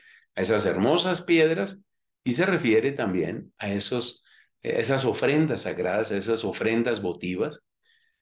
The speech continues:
todo eso que estaba ahí en el templo, todo esto que veis, eleusontai,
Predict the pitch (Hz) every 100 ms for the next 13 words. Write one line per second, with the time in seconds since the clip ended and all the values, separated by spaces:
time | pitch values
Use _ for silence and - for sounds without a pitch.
0 | _ - 131 139 131 127 139 - 101 117
1 | 104 110 110 117 107 90 - 87 87 123
2 | 165 - - _ _ _ _ _ - 151
3 | 196 214 208 190 127 101 92 107 - _
4 | _ _ _ - 120 120 175 220 196 139
5 | 107 101 87 - - 101